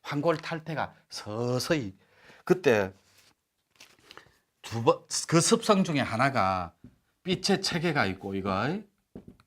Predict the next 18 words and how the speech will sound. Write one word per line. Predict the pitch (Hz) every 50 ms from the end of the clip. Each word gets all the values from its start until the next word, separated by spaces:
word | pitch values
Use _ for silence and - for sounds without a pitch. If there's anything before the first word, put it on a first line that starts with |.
| _ _ _ _ _ _ _ - _ - - - - -
그리고 | 151 151 156 185
오늘 | 196 185 -
처음 | - - 226 233 208 190 -
참가한 | - 170 165 156 147 135 127 120
사람은 | 110 117 113 107 104 104 101 104
이게 | 123 123 135 131
조금 | - 123 113 - 113 104
헷갈릴 | 90 - 101 - 180 190 196 185 -
수 | - - 107
있어요. | 104 - - 104 92 87 85 90 107
이런, | 113 113 120 139
이런 | 131 135 147 135 120 117
단어가 | - 92 90 98 113 113 - 98 87 87 87 - - _ _ _ _ _ - - - _ _ _ _
이 | 123 117
감각의 | - 104 117 127 135 165 170 160 165 147
극대화가 | - 165 160 - 190 175 151 120 98 95
있습니다. | 87 - - - 95 90 85 85
이렇게. | 85 85 87 85 80 - -